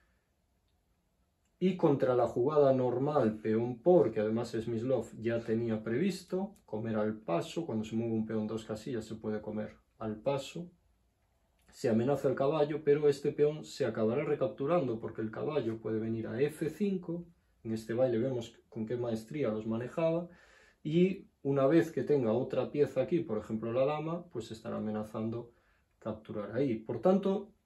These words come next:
Smyslov sigue con su plan y vemos que no se ve afectado su plan para nada por los movimientos del rival, sino que va a parecer, y no, y no solo lo parece, que, eh, está todo unido,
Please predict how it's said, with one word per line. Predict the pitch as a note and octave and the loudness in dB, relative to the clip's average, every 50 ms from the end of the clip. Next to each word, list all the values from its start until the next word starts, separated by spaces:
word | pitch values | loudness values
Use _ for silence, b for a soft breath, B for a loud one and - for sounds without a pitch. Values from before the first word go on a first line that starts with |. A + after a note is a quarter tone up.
| _ _ - | _ _ -6
Smyslov | C3+ A#2 - F3+ G3+ G#3 G3 G3+ G3 F#3+ F#3 - - - | -2 2 4 6 6 6 6 4 4 2 0 -2 -6 -14
sigue | - - - - - G#3 A3+ G3+ E3+ D3 | -18 -16 -10 -2 2 4 4 6 6 4
con | - C#3+ C3+ - | 4 4 2 0
su | - - D3 C3+ - | 0 -2 -2 -2 0
plan | E3 F#3 G3 F#3 D3+ | 2 2 4 4 2
y | B2+ | 2
vemos | C3+ E3 E3+ D#3+ - - | 2 2 2 2 2 2
que | - C#3 | 0 2
no | C#3+ E3+ E3+ | 2 2 0
se | - D#3+ D3 | 0 0 -2
ve | D3 D#3 D3 | 0 2 0
afectado | C#3+ - - B2+ A2 - - D3+ D3 C#3 B2+ A#2 | 0 0 -2 -6 -6 -4 0 2 2 2 2 0
su | - - A#2+ A2+ | -2 -4 -4 -4
plan | - D3 D#3+ E3+ F3 F3 F3 b b b b b b _ | -2 -2 0 0 -2 -2 -6 b b b b b b _
para | - B2+ A2+ A#2 | -2 -2 0 0
nada | A#2+ B2+ C#3 D3 D3 D3 | 0 0 0 0 0 0
por | - C3+ B2 B2 A#2+ - - _ | -2 -2 -2 -2 -4 -6 -8 _
los | - A#2 A2 A#2 | -6 -4 -4 -2
movimientos | B2 A#2 A2+ A2 G#2+ A2+ B2+ C3 C3+ D3 C3 - | -2 -2 0 0 0 0 -2 -2 -2 -2 -2 -2
del | D3 C#3+ C3 | -2 -4 -4
rival, | B2 B2 A#2+ C3+ C#3+ B2 A2+ | -2 0 2 2 2 2 2
sino | A2 - C3 A#2+ A#2+ A2+ | 0 -2 -4 -4 -4 -4
que | - C3 B2 A#2 - - - | -2 -2 -2 -2 -4 0 4
va | D3 F3 F3+ | 4 6 6
a | F3+ | 6
parecer, | F3 D#3+ C#3 C3 - - - F3 F#3 F3+ F3+ - b b b b b b b b b b b b b b b _ _ - | 4 2 0 0 -2 0 2 2 2 2 0 -4 b b b b b b b b b b b b b b b _ _ -8
y | - A2 A2+ | -4 -2 -2
no, | A#2+ B2+ C3+ C#3+ C#3 - | 0 0 0 -2 -2 -4
y | - A#2 A#2+ | -4 -4 -2
no | C3 C#3 | -2 -2
solo | - - D#3 C#3+ B2+ | 0 0 0 2 2
lo | B2 B2 A#2 | 2 0 0
parece, | - A2+ G#2+ C3+ D3 D3 - D3+ D3 C#3+ - | 0 0 0 0 0 -2 -2 -4 -4 -4 -4
que, | - - C3+ B2+ C3 C3 C3 C3 - - _ _ _ _ _ _ _ _ - | -6 -4 -4 -2 -2 -2 -4 -6 -8 -14 _ _ _ _ _ _ _ _ -4
eh, | A#2+ A2+ A2+ A2 A2+ A2 - | -2 0 2 2 0 -2 -4
está | A2+ - - C#3+ C3+ - | -6 -2 0 2 2 4
todo | - D3+ D3 C#3 C#3+ D3 D3 - - - _ _ _ _ | 4 4 4 6 6 4 4 2 -4 -12 _ _ _ _
unido, | C3+ B2+ B2+ C#3+ E3 E3 C3+ A2+ G2 G2 - | -2 -2 2 2 2 2 2 0 0 -2 -6